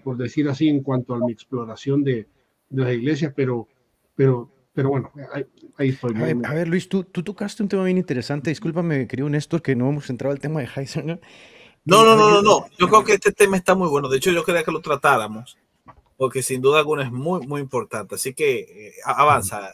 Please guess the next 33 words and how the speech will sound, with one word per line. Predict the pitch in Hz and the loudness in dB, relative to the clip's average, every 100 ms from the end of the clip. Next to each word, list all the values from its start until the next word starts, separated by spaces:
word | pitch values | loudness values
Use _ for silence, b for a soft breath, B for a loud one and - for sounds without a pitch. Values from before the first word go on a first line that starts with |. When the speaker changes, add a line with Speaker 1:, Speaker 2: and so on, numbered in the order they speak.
| - | -14
Speaker 3:
Edgar. | 104 - 131 | -12 -8 -2
Speaker 2:
Yo, | 175 | -2
yo | 143 185 | 2 2
abordé | 208 190 147 170 180 160 | 2 0 2 4 2 2
en | 139 131 | 0 2
mi | 123 | 2
libro, | 135 139 156 165 - | 2 2 2 0 -4
eh, | 113 110 110 | -6 -6 -6
en | |
donde | 107 104 | -6 -6
cuento | 117 127 | -6 -4
mi | 139 | -6
testimonio, | 120 - 110 117 135 139 - - | -6 -6 -4 -2 -2 -4 -8 -12
porque | 113 110 110 | -10 -4 -2
yo | 123 | 0
vengo | 147 135 | 0 0
de | 123 | -2
un | 120 | -2
hogar | 117 | -2
disfuncional, | 123 - 113 - 104 113 123 b b b b - | -4 -6 -8 -6 -6 -6 -10 b b b b -8
el | 127 | -8
asunto | - 151 180 | -6 -4 -2
de | 160 | -2
la | 147 | -2
sobrerepresentación | 131 123 117 117 110 113 107 104 135 | -2 -4 -4 -4 -4 -4 -6 -4 -4
de | 143 | -2
la | 143 | -2
mujer | 107 127 | -2 -4
en | 135 | -4
Latinoamérica | 127 107 104 120 120 113 | -4 -4 -4 -4 -4 -6
a | |
causa | 113 120 127 | -4 -4 -6
justamente | - 120 131 117 113 139 123 | -10 -6 -4 -2 -4 -4 -6